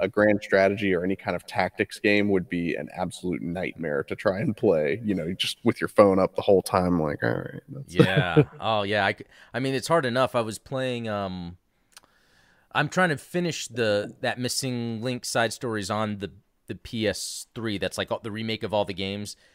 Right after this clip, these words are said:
Speaker 2: And, like, I hadn't played it in a month. And so when I get back to it, I'm like, "Oh, yeah, what's everything again?" And then it was, yeah, bust out my phone, translate. Oh, okay, yeah.
Speaker 1: <laughs>
Speaker 2: Um, but, uh,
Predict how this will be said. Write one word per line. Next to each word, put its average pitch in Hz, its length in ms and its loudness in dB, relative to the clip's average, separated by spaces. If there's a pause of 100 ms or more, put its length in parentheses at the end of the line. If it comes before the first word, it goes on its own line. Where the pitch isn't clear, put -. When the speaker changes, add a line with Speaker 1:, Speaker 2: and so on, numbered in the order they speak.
(140)
Speaker 2:
And, 117 140 -8
like, 110 180 -4
I 113 260 0
hadn't 123 280 0
played 135 220 -2
it 127 40 -2
in 95 100 -6
a - 20 -2
month. 90 500 -6
And 95 100 -10
so - 180 -4
when 110 100 -2
I 107 40 -2
get 98 120 -10
back 127 160 -4
to 123 60 -12
it, 113 40 -10
I'm 107 60 -10
like, 98 220 -12
"Oh, 107 180 -12
yeah, 104 160 -8
what's - 260 -2
everything 196 380 -6
again?" 190 440 -6
And 98 140 -4
then 107 100 0
it 107 60 -2
was, 98 120 -6
yeah, 120 120 2
bust 110 240 -4
out 113 100 0
my 98 140 -4
phone, 131 840 -4
translate. 127 600 -2
Oh, 131 180 -2
okay, - 240 -4 (160)
yeah. - 520 0 (260)
Speaker 1:
<laughs> - 0 -
Speaker 2:
Um, 82 380 -6 (1080)
but, 120 380 -2
uh, 110 440 0